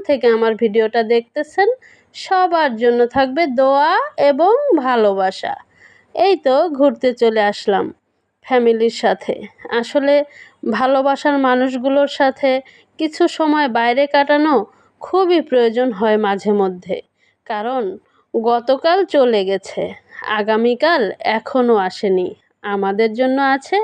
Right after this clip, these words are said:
আজকের দিন। তাই এখনই শুরু করা যাক,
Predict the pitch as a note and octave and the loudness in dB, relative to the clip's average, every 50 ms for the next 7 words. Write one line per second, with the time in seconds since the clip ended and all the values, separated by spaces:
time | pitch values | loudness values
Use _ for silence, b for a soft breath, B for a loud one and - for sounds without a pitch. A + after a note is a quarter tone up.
0 | - - _ _ - A#3 A#3 A3+ A3+ - - - - A#3 G#3+ G3+ F#3+ F3+ F3+ G3+ | -2 -4 _ _ -4 -4 -4 -4 -4 -10 -20 -4 0 0 0 0 -2 -6 -4 -2
1 | F#3+ F#3 F#3 - - _ _ _ _ _ _ A3+ G#3 G3+ F#3+ G3 A#3 D#4+ E4+ b | 0 0 -2 -4 -8 _ _ _ _ _ _ -6 -6 -4 -4 -4 -6 -8 -10 b
2 | b b b b b _ - - C4+ C#4+ D4+ D4 - G4+ G4+ F#4+ F4+ - - - | b b b b b _ 0 0 2 2 0 -2 -2 2 4 4 2 2 2 0
3 | B3 A#3 G#3+ G#3+ G#3+ - G#3 F#3+ F#3 F#3 F#3 F#3 F#3+ - F#3 | 2 2 2 2 2 2 0 0 0 -2 -2 -2 -2 -4 -4